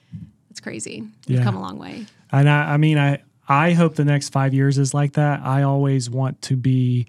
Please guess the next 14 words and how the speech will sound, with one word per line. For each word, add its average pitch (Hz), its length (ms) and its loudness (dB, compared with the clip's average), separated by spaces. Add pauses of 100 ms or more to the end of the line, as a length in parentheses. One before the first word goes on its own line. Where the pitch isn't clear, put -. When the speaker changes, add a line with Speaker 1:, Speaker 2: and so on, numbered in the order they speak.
(480)
Speaker 2:
looking 139 420 4
at 127 120 2
myself 127 420 0
as 123 100 2
somebody 127 460 2
who 120 240 2 (140)
isn't 131 400 2 (220)
the 147 80 2
most 143 300 2
accomplished. 143 600 0
I 135 140 0
don't, 135 260 0 (380)
I 151 80 4
wanna, 175 280 2